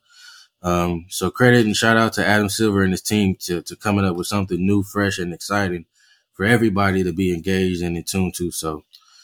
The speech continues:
um, those are just my thoughts on, uh, the N B A in-season tournament and, you know, the little bit of the controversy at the end of the game there last night between the Lakers and the Suns.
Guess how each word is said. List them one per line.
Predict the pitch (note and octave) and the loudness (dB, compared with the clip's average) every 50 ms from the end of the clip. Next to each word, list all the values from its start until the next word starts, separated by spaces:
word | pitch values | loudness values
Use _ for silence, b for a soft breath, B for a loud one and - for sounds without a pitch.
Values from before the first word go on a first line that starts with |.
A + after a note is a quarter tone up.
| b b b - | b b b -6
um, | E2 E2+ F2 F2 E2+ E2+ E2+ E2+ D#2+ - - | -2 0 0 0 0 0 -2 -4 -6 -2 4
those | B2 C3 C#3 B2+ | 6 8 8 8
are | B2+ | 8
just | C3 B2 B2 B2+ | 6 4 6 6
my | A#2+ A#2+ A2+ | 4 4 4
thoughts | - - B2+ B2 A#2+ - - - - - - | 4 4 4 4 4 2 0 -4 -8 -10 -8
on, | G#2 G#2+ G#2+ G#2+ G#2+ G#2 G2+ | -4 -4 -2 0 0 0 0
uh, | G2+ G2+ G2+ G2+ G#2 G#2 G2+ G2+ F#2+ - F2 | 2 2 2 2 2 2 0 0 -2 -4 -8
the | G2 - - | -12 -12 -10
N | G#2+ A2 G#2+ | -8 -4 -2
B | G#2+ A2 G#2+ | 0 2 2
A | A2 | 2
in-season | A2 G2+ - A2 A2 G#2 G2+ G2 | 0 -2 -4 -4 -4 -4 -4 -4
tournament | - A2+ A2 A2 A2 G#2+ A2 G#2+ G2+ - | -2 0 0 0 0 0 -2 -2 -4 -4
and, | F#2+ F#2 F#2 F#2 F2+ F2+ F2+ F2+ - _ b b b b b b b b b | -4 -2 -2 0 -2 -2 -4 -6 -10 _ b b b b b b b b b
you | G2+ G2+ | 2 2
know, | G2+ G2+ G2 | 4 4 4
the | F#2 F#2 F#2 | 4 4 4
little | F#2+ G2+ G#2+ G#2 G#2 | 4 6 6 6 6
bit | F#2+ G#2+ G2+ | 6 4 4
of | G2 F#2+ | 4 4
the | F2 F2 | 2 0
controversy | - - - A2 A2 G2+ - G2 F2+ G2 G2 F#2+ F#2 - G2 F#2+ | -2 0 2 2 2 0 -2 -2 0 2 2 2 2 0 0 0
at | F#2+ - | 0 0
the | - F#2 - - | -2 -6 -6 -4
end | G#2 G#2 G#2+ G2+ F#2+ - | -2 0 0 0 0 -2
of | G2 G2+ G2 F2+ | -2 -2 0 -2
the | F2+ E2+ | -2 -4
game | D#2+ F#2+ G#2 G#2 G2+ G2 | -4 -2 0 2 2 4
there | G2 F#2+ F#2 F#2 | 4 2 2 2
last | F#2 F#2+ F#2+ F#2+ F#2 - | 2 2 2 2 0 -2
night | G2+ G2+ F#2+ F2 E2+ | -2 -2 -4 -4 -6
between | F2+ - - G#2 F#2+ | -8 -6 -4 -2 0
the | F#2+ F2+ | 0 0
Lakers | F#2 G2 G2+ G2+ G2+ G#2 F#2+ F2+ | 0 0 0 -2 -2 -4 -6 -6
and | - F#2 F2+ F2 | -6 -6 -8 -6
the | E2+ | -6
Suns. | - - G#2+ A2+ A#2 A2+ A2+ A2+ - - | -6 -4 -2 -2 -2 -2 -2 -6 -8 -14